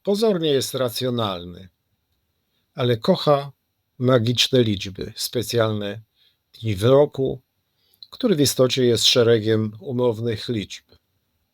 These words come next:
I ten pozornie racjonalny świat kocha szczególnie okrągłe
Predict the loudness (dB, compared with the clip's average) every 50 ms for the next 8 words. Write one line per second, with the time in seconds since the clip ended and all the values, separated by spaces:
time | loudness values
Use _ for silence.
0 | -12 -4 -2 0 0 2 0 2 4 4 4 4 2 2 0 0 0 0 -2 -6
1 | -10 _ _ _ _ _ _ -20 _ _ 2 2 2 4 4 0 2 2 2 2
2 | 2 2 0 0 -2 -2 0 0 0 0 -2 -4 -10 -20 -20 _ _ _ _ _
3 | _ _ -4 -4 0 2 2 2 2 0 0 -2 0 0 0 0 2 2 2 2
4 | 2 2 0 -2 -2 -2 -2 0 0 -2 -2 -4